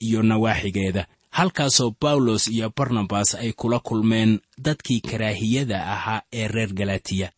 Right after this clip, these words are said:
Waxaan qudhayduba rumaysanahay in hadalka lagu wacdiyo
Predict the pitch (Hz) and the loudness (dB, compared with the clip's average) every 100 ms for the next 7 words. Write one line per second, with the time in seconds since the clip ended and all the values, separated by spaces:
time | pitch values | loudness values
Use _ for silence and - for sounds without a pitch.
0 | - 170 165 156 143 - 208 160 123 107 | 2 4 4 4 2 4 2 6 4 4
1 | 101 104 - 117 120 117 117 - 135 120 | 2 0 -2 2 6 6 6 2 2 2
2 | 110 113 101 151 139 120 143 143 110 - | 0 -2 -2 2 2 2 0 0 -2 -4
3 | - 117 123 117 120 123 113 113 101 110 | -6 -4 -2 0 2 2 2 -2 0 2
4 | 110 113 | 2 0